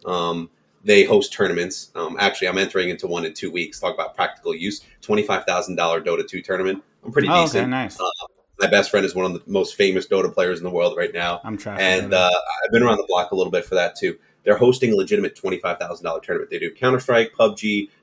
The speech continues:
Speaker 1: Dota, League of Legends. Like, it's an actual platform of these guys hosting tournaments. They pay you out with the, the Veracity V R A tokens.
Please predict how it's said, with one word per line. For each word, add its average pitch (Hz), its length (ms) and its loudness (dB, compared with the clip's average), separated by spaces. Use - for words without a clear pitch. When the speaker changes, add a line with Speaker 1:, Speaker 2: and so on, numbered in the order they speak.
Speaker 1:
Dota, 107 400 8
League 101 200 2
of 98 40 4
Legends. 95 460 0
Like, 87 160 0
it's 98 140 0
an 104 140 0
actual 104 420 0
platform 104 640 0
of 90 120 -2
these 95 140 -8
guys 90 300 -2
hosting - 260 -6
tournaments. 113 460 2
They 87 100 -16
pay 87 220 -4
you 82 120 -2
out 82 140 0
with - 120 -16
the, 85 180 0
the 85 80 -8
Veracity 98 500 0
V 92 120 2
R 87 160 4
A 98 120 2
tokens. 92 540 -2